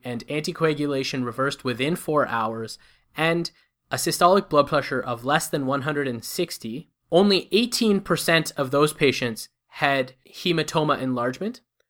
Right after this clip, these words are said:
whereas forty-four percent, uh, had it in the rest of the cohort.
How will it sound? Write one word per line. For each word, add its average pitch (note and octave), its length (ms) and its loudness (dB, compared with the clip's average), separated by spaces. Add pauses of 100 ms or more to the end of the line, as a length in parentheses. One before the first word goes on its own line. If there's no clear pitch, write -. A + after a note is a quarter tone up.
(120)
whereas D3+ 480 0 (160)
forty-four G3 840 6
percent, B2+ 580 -2 (500)
uh, B2+ 220 0
had D3 200 0
it C#3 140 -2
in C#3 140 -4
the C3 100 -4
rest D3+ 260 0
of C3+ 80 -4
the B2+ 80 -4
cohort. C3 480 -4